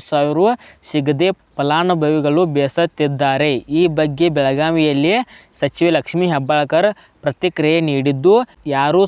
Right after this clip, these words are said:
ಸಹ ಆತಂಕಕ್ಕೆ ಒಳಗಾಗುವ ಅಗತ್ಯವಿಲ್ಲ. ಮೊದಲು ಜುಲೈ ಹಣ ಹಾಕುತ್ತೇವೆ, ಆಮೇಲೆ ಒಂದು ವಾರ ಬಿಟ್ಟು ಆಗಸ್ಟ್ ತಿಂಗಳ ಹಣ ಹಾಕುತ್ತೇವೆ ಎಂದು ಸಚಿವೆ ಲಕ್ಷ್ಮೀ ಹೆಬ್ಬಾಳ್ಕರ್ ಮೇಡಮ್ ಅವರು ಒಂದು ಸ್ಪಷ್ಟನೆ ನೀಡಿದ್ದಾರೆ. ಹಾಗೆಯೇ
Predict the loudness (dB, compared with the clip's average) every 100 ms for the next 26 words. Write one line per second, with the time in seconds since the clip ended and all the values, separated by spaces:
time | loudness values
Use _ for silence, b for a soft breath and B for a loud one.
0 | 0 -2 0 0 -2 -6 -4 -4 -4 -6
1 | -4 0 0 -2 B B B 2 2 2
2 | 0 2 2 2 2 -2 0 0 2 2
3 | 0 -2 -6 -4 0 2 2 0 0 0
4 | 0 -2 -4 -4 -4 -6 -2 0 0 -2
5 | -6 b b b -2 0 0 0 2 0
6 | 0 2 2 2 0 0 -2 2 2 2
7 | b b -4 0 0 -2 -8 -4 0 0
8 | 0 -2 -2 -2 -4 -6 -2 0 0 0
9 | -2 0 0 0 -8 -4 0 0 0 -4
10 | -4 -2 -2 -2 0 0 0 0 0 0
11 | 2 0 -2 -4 -4 -4 -4 -2 -2 0
12 | -2 0 2 2 0 -2 B B -4 0
13 | 2 2